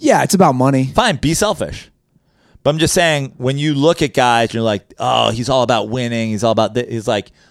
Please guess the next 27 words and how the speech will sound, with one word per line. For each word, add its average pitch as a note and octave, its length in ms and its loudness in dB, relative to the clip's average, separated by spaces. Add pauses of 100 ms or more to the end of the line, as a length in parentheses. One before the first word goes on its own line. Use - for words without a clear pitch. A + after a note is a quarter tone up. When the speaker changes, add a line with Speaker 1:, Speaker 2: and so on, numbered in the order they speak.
(120)
Speaker 2:
well, E3+ 100 2
he's C#3 140 0
not - 560 -4 (460)
all C3+ 340 4
about C#2+ 320 -6
it. C#2 100 -18 (360)
Speaker 1:
Sure. F3 460 -2 (2250)
Speaker 2:
You E3 80 0
can G#3 100 -4
say A3 120 2
that B3 120 2
about C#3+ 180 2
Tom A2 200 0
Brady G2 180 0
if E2+ 100 -8
you G2+ 80 0
want. D#2+ 220 -2 (540)
Speaker 1:
I D#3 80 2
think A#3 120 2
you A3+ 60 2
can G#3 60 2
say G3+ 140 2
that F#3 40 4
about E3 180 4
Aaron D3+ 160 4
Rodgers, D3+ 440 2
too. F3+ 340 2